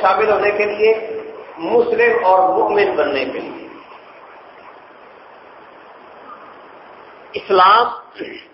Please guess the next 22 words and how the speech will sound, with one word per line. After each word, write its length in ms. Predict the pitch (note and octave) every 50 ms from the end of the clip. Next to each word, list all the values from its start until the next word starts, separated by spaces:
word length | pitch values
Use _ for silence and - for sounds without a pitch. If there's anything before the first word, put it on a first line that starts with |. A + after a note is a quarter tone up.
| _ _ _ _ _ _ _ _ _ _ _ _ _ _ _ _ _ _ _ _ _ _ _ _ _ _ _ _ _ _ _
اس 100 | - - -
کے 120 | - A#3 A3+
بارے 300 | G3+ G#3+ G#3+ A3 A3+ A3
میں 100 | A3 A3+
نبی 320 | G#3+ G#3+ G#3+ A3 A3 A3 A3+
کریم 320 | - G#3+ G#3+ G3+ G#3 G#3 G#3 G#3+ G#3
صلی 140 | G#3+ G#3 G3+
اللہ 340 | G3+ F#3+ G3 G3+ G#3 G#3 F#3 F#3+ G3+ F#3
علیہ 200 | G3+ G#3 F#3+ G3
وسلم 400 | F#3+ G3 F#3+ G3 G3 F#3+ G3 F#3+ F#3+
فرماتے 400 | F#3 F3+ F#3+ F#3+ F#3+ F#3+ F#3+ G3+
ہیں، 140 | F#3 F#3+ F#3+ - - F3
بنی 220 | G3 G#3 G#3 G3+ G3+
الاسلام 580 | G3+ G3 G3 - - - F#3+ F#3 G3 G3 G3 G3 G3 F#3
علی 300 | E3 F#3+ F#3+ F#3+ F3+ F3+ - - - -
خمس، 320 | G3 G#3 G3+ - - - D3+ B2 - - - - - - - - - - - - - - - - - - - -
اسلام 380 | - - E3 E3 F3 F#3+ G3+ G#3 G3+ -
کی 80 | G#3+ A3 G3+
بنیاد 400 | G3+ G#3 G#3 G3+ G#3 G#3+ A3 A3 A3 - - - -
پانچ 400 | G3 G3+ G3+ G#3 G#3+ A3 A3 G#3+ - - - -
چیزوں 280 | G3 F#3+ F3+ F#3 F#3 F3
پر 180 | - E3+ D3